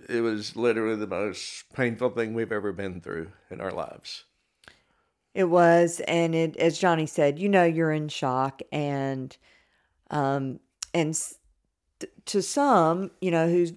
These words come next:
Speaker 2: who've known our story and known us, the thought might be, "Wow, well, Zach was born with a heart defect, and he lived eighteen years," and so you probably were thinking that the whole time. And on some level, yes, but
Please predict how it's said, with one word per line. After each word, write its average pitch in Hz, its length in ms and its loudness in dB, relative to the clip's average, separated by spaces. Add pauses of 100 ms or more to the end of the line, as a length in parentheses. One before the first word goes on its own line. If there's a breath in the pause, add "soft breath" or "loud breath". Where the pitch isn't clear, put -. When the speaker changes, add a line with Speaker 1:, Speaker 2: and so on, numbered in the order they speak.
Speaker 2:
who've 170 220 2
known 175 240 2
our 151 140 0
story 160 480 2
and 147 160 -2
known 175 260 2
us, 160 340 -2 (420 soft breath)
the 175 100 6
thought 170 340 8
might 160 320 2
be, 156 240 4
"Wow, 165 400 6
well, 151 340 2
Zach 156 360 2
was 156 120 -2
born 190 380 2
with 147 160 -2
a 143 80 0
heart 135 300 -2
defect, 135 640 -2
and 147 120 -4
he 143 120 -6
lived 151 420 0
eighteen 147 540 -4
years," 147 560 0
and 147 240 -6
so 151 160 2
you 139 200 -2
probably 175 440 2
were 135 160 -2
thinking 214 480 -2
that 151 200 0
the 143 100 -6
whole 135 220 0
time. 135 360 -2 (460 loud breath)
And 233 180 4
on 214 160 4
some 208 400 2
level, 196 580 6
yes, 170 560 2 (720 soft breath)
but 185 340 8